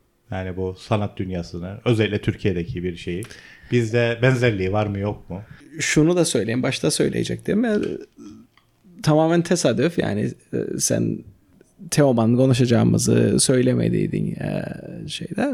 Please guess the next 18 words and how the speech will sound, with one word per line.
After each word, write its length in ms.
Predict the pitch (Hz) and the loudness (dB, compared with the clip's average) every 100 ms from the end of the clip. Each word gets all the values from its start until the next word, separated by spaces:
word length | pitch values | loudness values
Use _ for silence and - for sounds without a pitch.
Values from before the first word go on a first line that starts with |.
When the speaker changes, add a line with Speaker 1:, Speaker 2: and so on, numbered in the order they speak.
| - | -2
Speaker 2:
Yolda 400 | 139 156 147 170 | 4 6 6 6
gelirken, 800 | 180 170 170 151 156 240 - 233 _ _ - - _ - _ _ - | 6 4 2 2 2 2 -2 -8 _ _ -20 -20 _ -20 _ _ -2
e, 180 | 135 113 | 0 2
Spotify'dan 840 | - - 170 170 135 117 117 151 | 0 2 2 4 2 0 2 2
biz 300 | 170 170 - | 2 0 -6
Teoman 500 | - 160 143 139 135 | 0 2 4 2 2
dinledik 380 | 120 110 - 117 | 2 0 -2 0
eşimle. 560 | 117 127 117 135 226 262 _ _ _ _ _ - _ 226 | 0 2 4 4 2 -2 _ _ _ _ _ -20 _ -4
Ve, 340 | 269 269 - 139 151 - 185 | -2 -2 -4 -12 -10 -4 -2
e, 80 | |
ş-, 300 | 170 - - | -2 -4 -2
şeyi 260 | 165 190 233 | 4 4 4
fark 260 | 294 131 113 | 2 2 0
ettim 300 | 113 123 127 | -2 0 2
ben 80 | 139 | 4
yani 280 | 143 147 147 | 4 2 4
böyle, 560 | 139 135 147 147 127 - _ _ _ _ _ - | 4 4 2 2 -2 -8 _ _ _ _ _ -4
e, 200 | 135 | -2